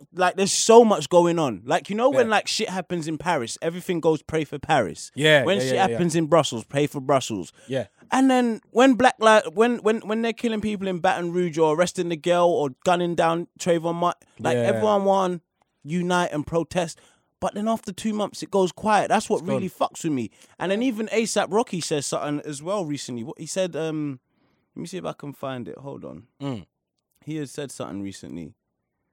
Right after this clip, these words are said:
Speaker 2: But
Speaker 1: Wait.
Speaker 2: A$ap Rocky's on this protest. And
Speaker 1: He,
Speaker 2: stuff
Speaker 1: he's
Speaker 2: like that.
Speaker 1: always in, like, the firing line 'cause he, this is it. A$ap Rocky calls Black Lives Matter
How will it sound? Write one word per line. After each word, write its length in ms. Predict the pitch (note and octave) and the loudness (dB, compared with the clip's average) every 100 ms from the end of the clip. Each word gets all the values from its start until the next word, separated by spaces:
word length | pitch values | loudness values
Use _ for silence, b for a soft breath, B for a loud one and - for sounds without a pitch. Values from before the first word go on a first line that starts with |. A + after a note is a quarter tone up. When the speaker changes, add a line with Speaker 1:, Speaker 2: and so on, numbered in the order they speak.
| _ | _
Speaker 2:
But 140 | G#2+ G#2 | -14 -10
Speaker 1:
Wait. 160 | A#2 B2+ | -10 -10
Speaker 2:
A$ap 100 | A2 | -8
Rocky's 320 | B2+ A#2+ G#2 | -10 -10 -12
on 100 | G#2 | -14
this 100 | G2 | -12
protest. 440 | B2+ C3 - G2+ | -10 -10 -12 -10
And 80 | G#2 | -2
Speaker 1:
He, 100 | B3+ | -2
Speaker 2:
stuff 100 | - | -2
Speaker 1:
he's 200 | G3 C#4 | -2 -2
Speaker 2:
like 80 | - | 0
that. 40 | B3 | 0
Speaker 1:
always 400 | C#4 C#4 A#3+ - | 6 6 6 2
in, 200 | - G#3 | 0 2
like, 200 | F#3+ - | 2 -2
the 80 | E3+ | -4
firing 520 | - F#3+ G3+ F3 C#3 | 0 4 4 4 0
line 180 | B2+ A#2+ | -2 -4
'cause 160 | C#3 | -6
he, 160 | D#3 - | -6 -8
this 200 | E3+ F3+ | -6 -6
is 140 | C3 A2+ | -6 -4
it. 120 | B2+ | -2
A$ap 340 | F3 F#3+ F#3+ D#3 | -2 -2 -4 -4
Rocky 240 | D#3 - | -6 -6
calls 280 | C3+ C#3 B2+ | -8 -6 -6
Black 220 | - D#3 - | -6 -6 -4
Lives 300 | C3+ B2 C3 | -4 -4 -4
Matter 400 | C3+ G2+ A#2 | -6 -4 -6